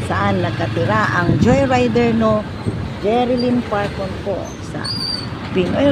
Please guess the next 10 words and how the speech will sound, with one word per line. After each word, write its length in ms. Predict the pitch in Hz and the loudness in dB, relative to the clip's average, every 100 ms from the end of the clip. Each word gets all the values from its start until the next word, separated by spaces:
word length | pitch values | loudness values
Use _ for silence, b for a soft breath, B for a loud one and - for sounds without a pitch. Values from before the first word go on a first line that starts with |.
| 277 | 4
Rob 240 | 277 269 | 4 4
YouTube 400 | 240 262 - 254 214 269 | 6 6 6 4 4 2
channel, 320 | 254 220 185 180 | 2 0 -2 -2
Joyride 560 | - 233 247 233 220 208 | 0 0 0 0 -2 -2
Biyahing 480 | - 185 202 202 202 | -2 0 2 2 2
Davao. 480 | 190 180 277 190 208 | 0 2 4 4 2
Please 240 | - 262 - - | 0 -2 -2 0
po, 160 | 294 | 0
paki-subscribe, 880 | 254 262 240 220 - - 220 196 202 202 | 2 0 2 2 2 2 0 2 2 2
like, 320 | 202 190 185 | 2 0 0